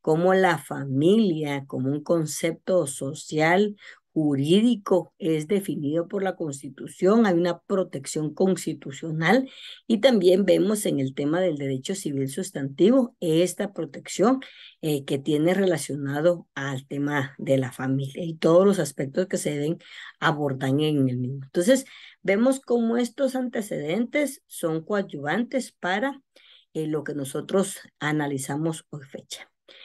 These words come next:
También dentro de los temas que se están desarrollando en este momento, vamos a analizar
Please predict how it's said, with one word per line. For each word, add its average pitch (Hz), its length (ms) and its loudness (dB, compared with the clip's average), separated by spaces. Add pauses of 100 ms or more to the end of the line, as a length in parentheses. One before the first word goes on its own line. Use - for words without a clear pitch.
(560)
También 262 420 6
dentro 403 360 8
de 240 120 8
los 165 200 4
temas 247 360 4
que 320 120 2
se - 140 2
están 180 480 2
desarrollando 165 1000 0
en 147 240 -2
este 139 280 -6
momento, 196 720 -2
vamos 165 520 -6
a 175 80 -2
analizar 180 720 -2